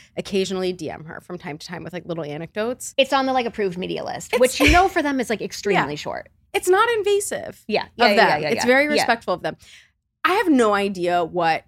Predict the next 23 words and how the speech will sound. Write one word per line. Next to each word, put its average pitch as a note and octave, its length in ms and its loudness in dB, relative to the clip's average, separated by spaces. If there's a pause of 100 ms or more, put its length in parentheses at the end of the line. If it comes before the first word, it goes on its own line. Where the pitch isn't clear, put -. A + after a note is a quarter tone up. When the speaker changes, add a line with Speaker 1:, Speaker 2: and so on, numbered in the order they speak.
Speaker 1:
caused E3 420 -2
her F3 160 -4
to F3 140 -12
post D#3 460 -10
this. F#3 500 -2
Maybe F3+ 340 0
people E3+ 240 -6
were E3 100 -4
upset D3 260 -8
that - 100 -12
she - 80 -12
wasn't D#3+ 240 -10
commenting D3 380 -10
on D3 60 -8
political C4+ 380 -6
stuff, A3 360 -2
or D#3+ 180 -14 (160)
who F4 160 0
knows? F#3+ 420 -2 (340)
But D4 120 2
she F4 320 4 (100)
Speaker 2:
Well, G#4 240 6
I, - 200 0